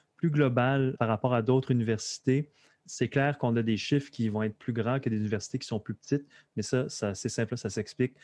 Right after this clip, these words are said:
simplement parce qu'on a plus d'étudiants. Si on y va par pourcentage, là, euh, j'ai fait, euh, une étude, euh,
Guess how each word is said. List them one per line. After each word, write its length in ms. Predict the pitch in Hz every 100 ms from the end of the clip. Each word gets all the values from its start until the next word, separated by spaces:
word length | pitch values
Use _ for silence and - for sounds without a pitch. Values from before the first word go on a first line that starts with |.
| - _ -
simplement 400 | - 110 113 120
parce 160 | 110
qu'on 140 | - 104
a 60 | 101
plus 200 | 120 110
d'étudiants. 520 | 107 - 101 104 123 - - _
Si 80 | -
on 100 | 117
y 80 | 110
va 140 | 120
par 180 | 110 -
pourcentage, 880 | - - 139 110 104 127 147 120 107
là, 100 | 117
euh, 720 | 123 110 101 98 98 98 98
j'ai 160 | 98
fait, 320 | 98 120 - 104
euh, 220 | 98 101
une 160 | 113 110
étude, 440 | 101 - 127 120
euh, 140 | 107